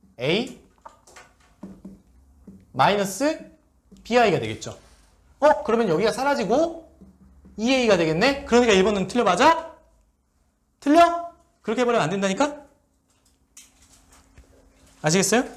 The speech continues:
그렇게 해버리면 안 되고, 자, 여기에 주어진 조건 이거 한 번만 볼게요. 아시겠죠? 자, 저거 한 번만 가지고 우리가 식을 세워볼게요. 자, 이거 그냥 여기 넣는 거야. 그러면은 A, I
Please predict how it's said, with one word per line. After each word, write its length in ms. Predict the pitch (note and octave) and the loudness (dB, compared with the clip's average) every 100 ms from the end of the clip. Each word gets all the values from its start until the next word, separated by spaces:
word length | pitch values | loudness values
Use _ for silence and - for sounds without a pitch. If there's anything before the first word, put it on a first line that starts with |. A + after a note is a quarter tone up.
| - _ _ _ | -20 _ _ _
그렇게 220 | - G3 | -8 0
해버리면 220 | A3 A#3+ D#3 | 2 2 2
안 60 | |
되고, 280 | B2 A3 - - - _ | 2 0 -2 -6 -20 _
자, 260 | G3 - F3+ | 0 0 2
여기에 280 | G#3+ C#4 G3+ | 2 4 0
주어진 320 | A3 C4 A3+ | 0 0 0
조건 320 | F#3 G3 D#3+ | -2 -2 -2
이거 120 | E3+ | 0
한 100 | A3+ | 0
번만 240 | A#3 F#3+ C#3 | 0 -2 -4
볼게요. 520 | A#2 A#2+ D#3 - - _ _ _ _ _ _ _ | -4 -6 -6 -8 -20 _ _ _ _ _ _ _
아시겠죠? 500 | C3 C#3 C3+ B3 - - - | -6 -4 -2 -4 -6 -20 -20
자, 100 | - | -2
저거 280 | E3+ F#3 G#3+ | 2 2 2
한 100 | B3+ | 2
번만 220 | B3 A#3 A3 | 0 0 0
가지고 320 | E3+ E3+ F3+ | -2 -2 -2
우리가 380 | C3+ D3 F#3 D3+ | -2 -2 0 0
식을 260 | - A#3+ | -4 -4
세워볼게요. 520 | A#3 A3 C3+ - G2 - - - - | -4 -2 -4 -6 -12 -14 -20 -20 -8
자, 120 | E3+ | -2
이거 200 | E3 A#3+ | 0 0
그냥 220 | G#3 G3 | 0 0
여기 140 | D3 D#3 | 0 0
넣는 240 | F3 F#3+ | 0 0
거야. 460 | C3+ C3 A3+ - - _ | 0 0 0 -6 -20 _
그러면은 640 | D#3+ D#3 F#3 B3 C4+ - - | -8 -4 -2 -2 -2 -8 -12
A, 580 | B2+ E3 A3 C#4 C#4 - - | -4 0 2 0 -2 -8 -4
I 640 | B2+ D3+ F#3+ C4 D4 C#4 | -2 -2 -2 -2 -4 -8